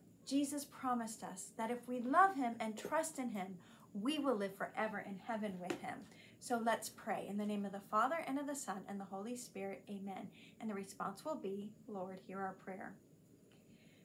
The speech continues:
For Pope Francis and his role as shepherd of our church,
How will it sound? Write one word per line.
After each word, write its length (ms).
For 100
Pope 300
Francis 680
and 120
his 140
role 320
as 140
shepherd 360
of 120
our 120
church, 640